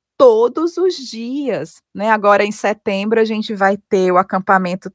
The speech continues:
Terra Livre, a gente vai ter algumas assembleias de mulheres indígenas vão acontecer durante o acampamento. A gente teve recentemente o Levante dos Povos Indígenas, a gente tem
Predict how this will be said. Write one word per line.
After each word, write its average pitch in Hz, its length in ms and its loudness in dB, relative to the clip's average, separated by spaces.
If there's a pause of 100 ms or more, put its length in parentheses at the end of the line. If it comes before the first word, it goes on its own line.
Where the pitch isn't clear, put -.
Terra 180 240 -2
Livre, 226 640 -2
a - 60 0
gente 208 240 2
vai 196 160 4
ter 185 480 6
algumas 202 460 2
assembleias 185 760 0
de 190 80 -8
mulheres 180 540 -2
indígenas 175 480 -6
vão 170 100 0
acontecer 196 840 0
durante 180 720 2
o 165 80 -4
acampamento. 170 960 -2
A 185 80 -2
gente 214 200 -4
teve 214 260 2
recentemente 202 580 -4
o 196 60 -2
Levante 190 360 2
dos - 100 -12
Povos 190 340 2
Indígenas, 190 720 -2
a 175 100 4
gente 208 320 -2
tem 202 420 -2